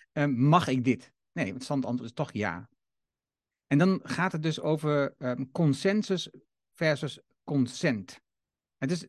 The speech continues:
dus als je in een vergadering zit in een standaard organisatie, met name als die, eh, s-, standaard gestructureerd is, georganiseerd is,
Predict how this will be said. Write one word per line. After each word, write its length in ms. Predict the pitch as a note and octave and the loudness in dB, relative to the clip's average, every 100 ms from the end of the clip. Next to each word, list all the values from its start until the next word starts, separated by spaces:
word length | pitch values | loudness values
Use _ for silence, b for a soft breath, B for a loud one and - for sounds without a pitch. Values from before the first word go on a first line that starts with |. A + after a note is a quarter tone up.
| _ | _
dus 300 | G#3 C#3 D3 | -6 -4 -2
als 240 | D#3 D#3+ | -2 -2
je 200 | D#3+ D3+ | 0 -2
in 120 | - | 0
een 160 | D3+ C3 | 0 0
vergadering 480 | B2+ C3+ D#3+ E3 C3 | -2 -2 0 0 0
zit 140 | E3 | -2
in 120 | C#3 | 0
een 100 | C3+ | 0
standaard 340 | B2+ D#3 D3+ C3 | 0 -4 -4 -4
organisatie, 800 | B2+ C3+ C3+ D3+ - D#3 D3+ - b b | -4 -2 -2 -4 -6 -8 -8 -12 b b
met 180 | - B2+ | -14 -10
name 180 | A#2+ B2+ | -6 -6
als 120 | A#2+ | -6
die, 220 | C3 A#2+ | -6 -6
eh, 320 | - B2 - | -8 -12 -14
s-, 120 | C3+ - | -20 -18
standaard 480 | A#2+ - C3+ C3+ F3 | -18 -6 0 0 0
gestructureerd 600 | C3+ - C3 C#3 C#3+ C3+ | -6 -6 -4 -2 -4 -4
is, 120 | C#3 | -8
georganiseerd 540 | C3 C#3 C#3+ B2+ C3 C3 | -6 -4 -2 -2 -2 -4
is, 160 | B2 | -8